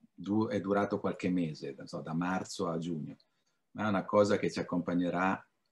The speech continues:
in qualche misura, con qualche intensità,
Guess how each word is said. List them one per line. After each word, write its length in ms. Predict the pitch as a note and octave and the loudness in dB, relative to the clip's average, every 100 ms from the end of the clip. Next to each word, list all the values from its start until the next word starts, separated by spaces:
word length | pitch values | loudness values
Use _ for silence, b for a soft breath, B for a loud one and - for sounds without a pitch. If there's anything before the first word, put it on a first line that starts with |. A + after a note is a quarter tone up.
| _ _ _ _ | _ _ _ _
in 160 | F2 D#2 | -12 -4
qualche 380 | G2 F#2+ - | 0 0 2
misura, 760 | F2+ E2+ D#2+ A2 G#2 D#2 C#2 - _ _ - _ _ | 2 2 4 4 4 2 -4 -8 _ _ -20 _ _
con 260 | - E2 - | -10 -8 -4
qualche 360 | - G2+ - F#2+ | 0 2 2 0
intensità, 840 | F2+ G2+ F2+ - E2+ G#2+ G2 - | 2 2 0 -2 0 2 2 -2